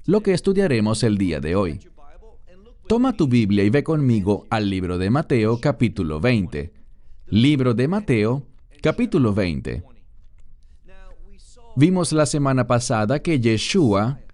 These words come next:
compartió con los discípulos que efectivamente Él era el Mesías. Y ahora, Él les está contando lo que vino a hacer, que Él vino a este mundo y que específicamente se dirigiría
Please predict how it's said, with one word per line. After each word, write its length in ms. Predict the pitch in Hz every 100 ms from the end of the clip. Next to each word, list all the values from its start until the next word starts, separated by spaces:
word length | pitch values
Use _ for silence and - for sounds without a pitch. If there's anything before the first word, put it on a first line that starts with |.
| - -
compartió 760 | - 170 156 160 151 - 214 262
con 300 | 233 170 123
los 160 | 131 131
discípulos 760 | 190 - 120 - 101 104 107
que 140 | - 127
efectivamente 1200 | 120 120 120 - 208 262 226 107 90 127 131 -
Él 260 | 113 113 123
era 320 | 92 82 82
el 200 | 80 85
Mesías. 720 | 107 123 226 202 90 82 - - - - - - - - - - - - - - -
Y 160 | 123 143
ahora, 640 | 220 226 139 139 147 - - - -
Él 240 | - 247 262
les 180 | 214 151
está 320 | 131 127 110
contando 640 | 117 104 90 107 95 113
lo 160 | 127 110
que 140 | 110
vino 280 | 92 87 73
a 40 |
hacer, 420 | 87 151 117 80 - - - - - -
que 260 | 104 90 87
Él 120 | 101
vino 260 | 127 117
a 100 | 95
este 220 | 90 - 180
mundo 560 | 220 143 147 180 - - - -
y 120 | 127 127
que 220 | 135 123
específicamente 1300 | 120 - 110 - 190 208 240 220 196 131 110 110 127
se 260 | - 113 95
dirigiría 920 | 98 107 120 185 185 117 92 95